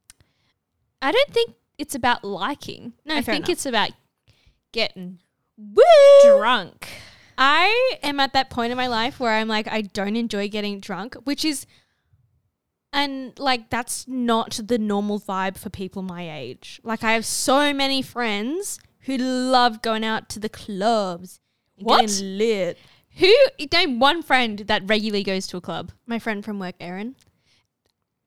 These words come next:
Speaker 1: Okay, that's fair enough. Not a friend I know. I'm like, from <laughs> friends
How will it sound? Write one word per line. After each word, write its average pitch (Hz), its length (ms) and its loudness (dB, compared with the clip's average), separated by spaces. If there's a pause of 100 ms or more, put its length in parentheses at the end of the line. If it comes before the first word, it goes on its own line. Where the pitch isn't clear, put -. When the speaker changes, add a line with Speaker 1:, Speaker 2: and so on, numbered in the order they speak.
(140)
Speaker 1:
Okay, 202 280 -8 (100)
that's 180 220 -14
fair - 240 -16
enough. - 300 -18 (140)
Not 196 200 -14
a 180 40 -18
friend - 280 -20
I - 40 -12
know. 101 240 -16 (300)
I'm 214 100 -10
like, 208 200 -6
from 254 240 -6
<laughs> - 0 -
friends 302 420 -4